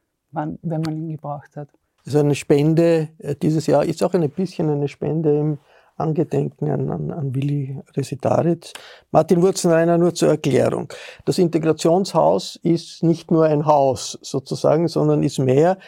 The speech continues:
Speaker 2: Was genau ist die Tätigkeit des Integrationshauses?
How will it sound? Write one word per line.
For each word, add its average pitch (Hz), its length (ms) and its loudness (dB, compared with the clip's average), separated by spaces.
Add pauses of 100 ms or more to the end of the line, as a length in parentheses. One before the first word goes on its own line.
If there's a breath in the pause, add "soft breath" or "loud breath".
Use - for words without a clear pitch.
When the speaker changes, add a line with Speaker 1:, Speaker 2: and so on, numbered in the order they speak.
(120 loud breath)
Speaker 2:
Was 175 440 0
genau 180 720 2 (340 soft breath)
ist 165 260 0
die 143 120 0
Tätigkeit 139 560 -2
des - 480 -12
Integrationshauses? - 1080 -4